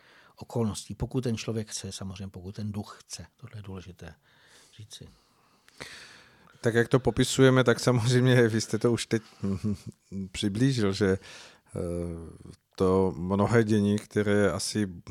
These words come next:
Speaker 2: bude přicházet postupně, tak, eh, bude víceméně mnohého z nás stavět do nejrůznějších situací, které teď si nedokážeme buď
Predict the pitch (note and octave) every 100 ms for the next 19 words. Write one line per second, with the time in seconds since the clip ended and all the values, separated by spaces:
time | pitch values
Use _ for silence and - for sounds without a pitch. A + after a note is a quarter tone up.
0 | - F2+ E2+ F2+ F#2 - G2+ - G2+ G2+
1 | G#2+ - G2 - G#2 - A2+ A2 - -
2 | - _ - G2 _ G2+ F#2+ F#2 F2+ F2+
3 | - - F#2 G2 G2+ G2+ G2 F#2 - -
4 | - F#2+ F#2+ - G2+ G2+ G#2 G#2 - -
5 | _ G#2+ G#2+ A2+ A#2 G#2+ G#2 F#2+ - G2+
6 | G2+ G2 F2+ F#2+ F#2 F#2+ G2+ G2+ F#2+ G2+
7 | - F#2+ G2+ G2 - G#2 - G2 G2+ G2+
8 | G2 - - _ G2+ - - G2 F#2 F#2+
9 | F#2+ F#2+ G2 G2 F2+ - F2+ E2 E2+